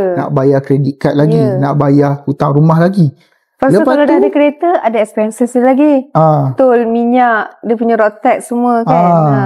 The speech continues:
Speaker 1: Kita, kita hanya fik-, bila kita nak beli, bila kita nak beli kereta,
Speaker 2: Mhm.
Speaker 1: bila kita nak beli kereta, kita hanya fikir, "Okey, berapa installment?" Itu je
Speaker 2: Mhm.
Speaker 1: kita fikir. Tapi minyak ni, kalau kita nampak, sama harga dengan tol.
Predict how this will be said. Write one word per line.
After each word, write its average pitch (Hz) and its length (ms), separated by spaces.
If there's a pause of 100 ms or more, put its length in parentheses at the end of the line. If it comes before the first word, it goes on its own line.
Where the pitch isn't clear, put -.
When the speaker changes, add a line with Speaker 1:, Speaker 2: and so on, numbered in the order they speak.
(420)
Speaker 1:
Kita, 285 480
kita 202 320
hanya 220 240
fik-, 180 160
bila 185 240
kita 220 240
nak 190 80
beli, 170 240 (400)
bila 175 320
kita 208 160
nak 185 160
beli 160 80
kereta, 139 400
Speaker 2:
Mhm. 208 220 (340)
Speaker 1:
bila 156 160
kita 208 160
nak 175 80
beli 156 160
kereta, 139 220 (100)
kita - 220 (100)
hanya 208 160
fikir, 202 320
"Okey, 170 160
berapa 151 320
installment?" 151 560
Itu 214 240
je 190 80
Speaker 2:
Mhm. 180 80
Speaker 1:
kita 160 60 (100)
fikir. 135 180 (680)
Tapi 202 360 (360)
minyak 294 400
ni, 196 160
kalau 233 160
kita 226 240
nampak, 165 320 (240)
sama 262 320
harga 277 160
dengan 285 320
tol. 156 400